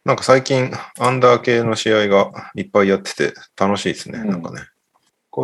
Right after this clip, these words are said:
Speaker 1: っちはまあ、まあ、学生選抜でやってるぐらいだから、大学生中心のチームなんで、本当にもう次を担う選手たちって感じだから、こっからいっぱい、
Speaker 2: はいはい。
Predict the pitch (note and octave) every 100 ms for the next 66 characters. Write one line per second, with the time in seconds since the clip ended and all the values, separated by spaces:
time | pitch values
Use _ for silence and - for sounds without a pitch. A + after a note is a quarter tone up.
0 | B2+ - G3+ C#3+ A#2 A2 - B2 A#2+ G#2+
1 | C3+ C3+ A#2+ - D3+ D#3+ D#3+ - G2+ -
2 | G#2 G2 F#2 - - - A#2 B2+ B2+ -
3 | G2+ E2+ F#2 F2+ F2+ F2+ F2+ - _ _
4 | _ - F#2 D#2+ D2+ C2 - - - A2
5 | A2 G#2+ G2+ G2 - _ _ - G2+ D#2+
6 | - - - G2+ F#2+ C#2+ - E2+ E2+ D2
7 | C#2 - _ _ - D#2 C#2+ - - -
8 | - - - - - - - _ _ _
9 | _ _ _ _ _ - F2+ A2 E2 D#2
10 | D#2+ - D#2 D#2+